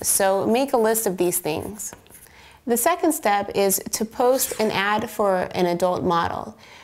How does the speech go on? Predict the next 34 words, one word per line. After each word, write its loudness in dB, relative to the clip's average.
You 4
might 0
use 2
a 2
venue 2
such -2
as 0
Craigslist, 0
or 2
you 4
might 0
put -2
an 2
ad -2
in 2
your 0
local -2
paper. -2
The 4
third 2
step 0
is 2
to -2
go 2
to 0
your 2
local 0
art 0
school -2
to -8
find 0
an 2
adult -2
model. -4